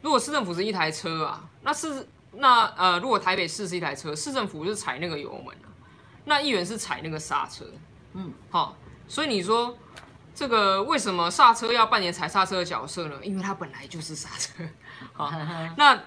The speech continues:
Speaker 1: 那你说我，我就觉得台北市政府很差吗？其实台北市政府有它的优势跟劣势。
Speaker 2: 嗯。
Speaker 1: 那这几点大家可能就是可以平心静气来讲，它的优势在于说，第一个就是台北市政府真的拥有非常丰沛的资源。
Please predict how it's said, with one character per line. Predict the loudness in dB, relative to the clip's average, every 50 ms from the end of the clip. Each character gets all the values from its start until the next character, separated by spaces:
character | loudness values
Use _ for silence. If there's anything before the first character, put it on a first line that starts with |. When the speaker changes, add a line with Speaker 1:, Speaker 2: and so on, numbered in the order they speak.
| -16 -4
Speaker 1:
那 | 0 2 4 4
你 | 4
说 | 2 2 2 2 0
我， | 0 0 0
我 | 0 0 0 0
就 | 0 0
觉 | 0 0 0
得 | 0
台 | 0 0
北 | 0 -2
市 | -2 -4
政 | -4
府 | -4 -4
很 | -6 -6 -8
差 | -4 2 4 4 6 6
吗？ | 4 2
其 | 0 -2 -4 -4
实 | -2
台 | 0 0 2
北 | 2 0
市 | 0 -2 -4
政 | -6 -6
府 | -6 -6 -6
有 | -6 -6 -2
它 | 0 2 2
的 | 2 2
优 | 0 -2 -2 -2
势 | -4 -4 -6 -6
跟 | -4 -4
劣 | -4 -4 -4 -6
势。 | -8 -10 -12 -14 -14
Speaker 2:
嗯。 | -14 -12 -12 -14 -14 -18 -20 -20 -20 -20 -12 0
Speaker 1:
那 | 4 6 6 6 6 2 -6 -12 -6
这 | -4 -4 -4
几 | -2 -2 -4 -2
点 | 0 0 0 0 2
大 | 2
家 | 4 6 6 6 4 2 0
可 | -4 -6 -6
能 | -6 -6 -6
就 | -6 -6
是 | -6 -6 -6
可 | -4 -4
以 | -6 -6
平 | -6 -8 -6
心 | -6 -6 -6
静 | -6 -8 -8
气 | -8 -10 -10
来 | -12 -12 -12
讲， | -16 -18 -18 -18 -6 -2
它 | 0 0
的 | 2
优 | 2 2 0
势 | 0 -2 -4 -2
在 | 0 0 0
于 | -2
说， | -6 -8 -10 -10
第 | -8 -6 -6 -4 -4 -6
一 |
个 | -6 -6 -8
就 | -6 -8
是 | -10 -10 -8
台 | -6 -4 -4
北 | -4 -4
市 | -6 -8 -6
政 | -6 -6 -6
府 | -8 -12 -10
真 | -8 -6 -4 -4
的 | -4 -6
拥 | -6 -6
有 | -8
非 | -8 -8 -6 -4
常 | -4 -6
丰 | -6 -8 -10 -8
沛 | -8 -8 -10
的 | -10 -12
资 | -16 -18 -20 -18 -18
源。 | -18 -18